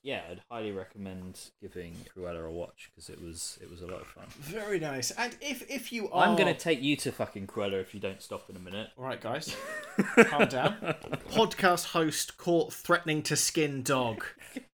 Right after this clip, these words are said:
Speaker 2: He's such a weird fucking animal. So if you, if you do, if you like dogs too much
Speaker 1: Yeah.
Speaker 2: to want to humanize a dog murderer, what else would you, would you recommend people?
Speaker 1: Um,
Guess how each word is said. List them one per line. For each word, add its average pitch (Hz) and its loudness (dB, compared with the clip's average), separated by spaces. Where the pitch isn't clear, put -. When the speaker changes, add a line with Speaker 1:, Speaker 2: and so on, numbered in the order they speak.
Speaker 2:
He's - -10
such - -4
a 143 -6
weird 135 -4
fucking 123 -6
animal. 123 -4
So - -2
if 269 -2
you, 262 0
if - -6
you 240 -2
do, 233 -2
if - -12
you 220 -2
like 240 0
dogs 170 4
too 160 6
much 123 -4
Speaker 1:
Yeah. 98 -4
Speaker 2:
to 147 0
want 147 0
to 151 0
humanize 110 -2
a - -8
dog 98 -10
murderer, 87 -12
what 170 -2
else 139 -4
would 117 -6
you, 98 -10
would 104 -14
you 98 -12
recommend 87 -12
people? - -20
Speaker 1:
Um, 151 8